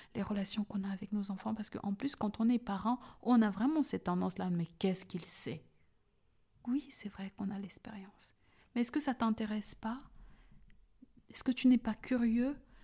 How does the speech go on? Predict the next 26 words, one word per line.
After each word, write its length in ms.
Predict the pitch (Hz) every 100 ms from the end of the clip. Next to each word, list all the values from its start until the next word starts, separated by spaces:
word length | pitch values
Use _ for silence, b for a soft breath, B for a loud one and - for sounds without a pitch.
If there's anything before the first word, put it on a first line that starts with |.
| b -
d'entrer 400 | 220 214 262 269
un 80 |
peu 140 | 226 208
dans 160 | 226
l'univers, 560 | 226 220 214 202 233 233
la 80 | 220
petite 340 | - - 220
tête 200 | - 226
de 80 | 214
ton 200 | - 208
enfant 320 | 202 - 226
et 80 | 233
de 100 | -
te 140 | - -
demander, « 360 | 208 214 214 269
Ah 40 | -
tiens, 280 | - 240 -
comment 180 | 240 262
il 120 | 247
voit 160 | 220 226
la 100 | 202
vie, 200 | 202 254
lui ? » 240 | 247 285 _ _ _ _
Ça 100 | - -
t'intéresse 500 | 240 233 233 226 -
pas ? 160 | 254